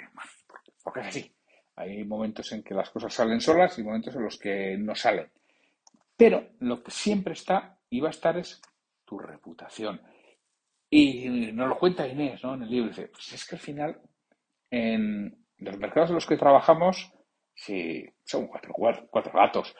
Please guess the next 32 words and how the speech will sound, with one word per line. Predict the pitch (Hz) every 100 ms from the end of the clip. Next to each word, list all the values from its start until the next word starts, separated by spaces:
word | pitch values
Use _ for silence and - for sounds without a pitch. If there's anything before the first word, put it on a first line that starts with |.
| -
si | - -
el | 110
mundo | 123 156 170 180 - -
es | -
un | 185 180
pañuelo, | - 82 147 143 107 - - -
si | 143
todos | 202 330 294
sabemos | - 143 165 180 202 - - _ _ _ _ _ _
conocer | - 127 120 202 226 -
y | 165
reconocer | 147 - 175 175 185 -
y | 135
poner | 131 196
en | 240
valor | 220 143 101 - _ _ _ _ _ -
a | 117 - _ _ _ _ -
aquellas | - 151 233 190
personas | - - - 151 -
que | 123
dentro | 123 147 165
de | 143
nuestro | 123 110 110
mercado | 95 - - 143 123 - - _ _ _ _ _
son | - 175
brillantes | 139 107 98 101 - - _ _ _ _ -
y | 135
hacen | - 151
las | 120
cosas | - 143 120
bien, | 107 -
también | - 156 233 339 - -